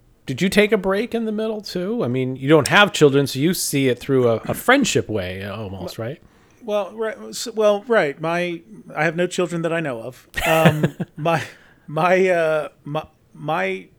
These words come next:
Speaker 2: experience was that first trip, which is actually on my list, uh, nineteen eighty-eight. And then I didn't go again until nineteen ninety-five. Like, it was like I went as a thirteen-year-old, and then it was, as I went through my teen years, like, "I gotta get back there, I gotta get back there." So as a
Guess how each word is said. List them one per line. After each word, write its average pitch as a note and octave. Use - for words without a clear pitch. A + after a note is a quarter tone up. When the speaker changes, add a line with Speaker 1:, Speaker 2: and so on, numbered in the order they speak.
Speaker 2:
experience A#3+
was F3+
that E3+
first G3
trip, D#3
which C#3
is C#3+
actually D#3
on D#3
my D#3+
list, C#3+
uh, D#3
nineteen D3+
eighty-eight. C#3+
And D3+
then E3
I F3
didn't F3
go D#3+
again C3
until C3+
nineteen D3
ninety-five. C#3
Like, A2+
it B2+
was B2
like C3+
I C3
went D3+
as D3
a D#3
thirteen-year-old, D#3
and C3+
then D3
it C#3+
was, C3+
as C#3+
I C#3+
went D3+
through D#3+
my D3
teen G3+
years, C#3
like, C3
"I C3+
gotta C#3+
get C3
back D#3+
there, D3
I C3
gotta B2
get A#2+
back E3
there." A2+
So B2+
as B2+
a A#2